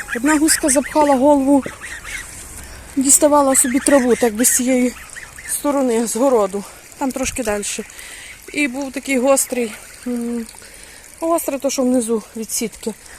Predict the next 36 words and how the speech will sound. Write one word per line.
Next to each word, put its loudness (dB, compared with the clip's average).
Залізло 0
в -6
голову. 4
Поки 0
я 2
прийшла, 2
витягнула 4
ще -2
зеленкою, 2
обмотала. 0
Та -2
що 0
там, 0
вже 0
стекло 4
кров'ю, 2
та -6
й -2
все. -8
Коротше, 2
не 8
врятувала. 4
Ну, -4
так -4
є, 0
то, -12
то -6
господарство, 0
знаєте, -4
хто -6
не 0
тримає, 2
то -2
і 0
не 0
втрачає. -4